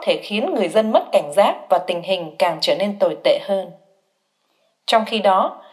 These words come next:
tại Iraq, tình hình xem ra lại ngược hẳn lại. Người dân Iraq cho rằng chính phủ đang thổi phồng sự nguy hiểm của coronavirus để cấm đoán các cuộc biểu tình. Biểu tình đã nổ ra tại Baghdad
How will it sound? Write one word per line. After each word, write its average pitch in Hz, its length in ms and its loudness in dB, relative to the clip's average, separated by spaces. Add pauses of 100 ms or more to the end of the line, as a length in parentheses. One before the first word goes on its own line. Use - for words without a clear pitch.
(140)
tại 226 300 2
Iraq, 254 200 2 (400)
tình 226 180 0
hình 208 260 0
xem 262 240 2
ra 254 140 6
lại 196 160 2
ngược 190 220 -4
hẳn 170 180 -4
lại. 165 260 2 (840)
Người 208 180 2
dân 262 160 4
Iraq 254 340 2
cho 240 160 2
rằng 180 320 0 (280)
chính 359 240 -2
phủ 208 200 2
đang 262 240 0
thổi 170 300 0
phồng 190 180 4
sự - 240 -6
nguy 262 160 0
hiểm 214 300 -4
của 151 220 -6
coronavirus 220 840 0 (200)
để 156 120 0
cấm 220 320 0
đoán 214 260 2
các 381 160 0
cuộc 180 180 0
biểu 170 140 -8 (100)
tình. 151 260 -6 (1080)
Biểu 208 240 2
tình 214 180 2
đã 214 100 6
nổ 262 260 6
ra 233 180 6
tại - 180 6
Baghdad 277 380 4